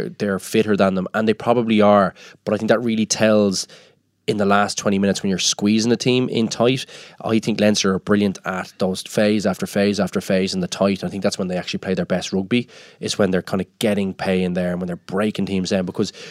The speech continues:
the key thing for Leinster, when, like, I think the biggest strength of the team, yes, the back line is outstanding,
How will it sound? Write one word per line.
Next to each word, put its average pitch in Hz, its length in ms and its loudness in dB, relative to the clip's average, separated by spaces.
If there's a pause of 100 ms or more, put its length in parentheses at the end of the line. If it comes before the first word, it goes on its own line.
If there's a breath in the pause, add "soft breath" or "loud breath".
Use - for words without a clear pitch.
(440 loud breath)
the - 100 -2
key 143 220 6
thing 131 160 0
for 104 80 0
Leinster, 104 440 2 (760)
when, 123 200 -6
like, 117 180 -6
I 110 160 2
think 117 160 -4
the - 60 -6
biggest 107 280 0
strength 98 260 0
of 85 60 -4
the - 60 -14
team, 98 200 -2
yes, 110 240 0
the 95 80 -10
back 92 240 -4
line 87 140 -2
is 85 100 -6
outstanding, 90 540 0